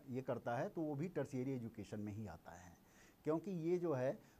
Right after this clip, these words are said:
प्रोफेशनल और वोकेशनल टाइप के कोर्सेज होते हैं जो कि हायर एजुकेशन में जब उनकी माध्यमिक लेवल के उनके पास ज्ञान हो जाता है तभी ये ज्ञान उनको दिया जाता है कि किसी चीज़ में कैसे कार्य व्यवहार रूप में उनको प्रशिक्षण दिया जाए कि अपने व्यवहार में उतार करके वो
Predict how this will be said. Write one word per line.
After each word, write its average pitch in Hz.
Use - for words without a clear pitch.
प्रोफेशनल 160
और 160
वोकेशनल 139
टाइप 135
के 143
कोर्सेज 117
होते 107
हैं 156
जो 123
कि 180
हायर 127
एजुकेशन 127
में 127
जब 135
उनकी 156
माध्यमिक 131
लेवल 147
के 147
उनके 131
पास 127
ज्ञान 117
हो 113
जाता 117
है 202
तभी 147
ये 147
ज्ञान 127
उनको 123
दिया 113
जाता 107
है 143
कि 160
किसी 127
चीज़ 117
में 135
कैसे 151
कार्य 151
व्यवहार 135
रूप 147
में 143
उनको 127
प्रशिक्षण 113
दिया 110
जाए 127
कि 160
अपने 131
व्यवहार 107
में 110
उतार 95
करके 107
वो 147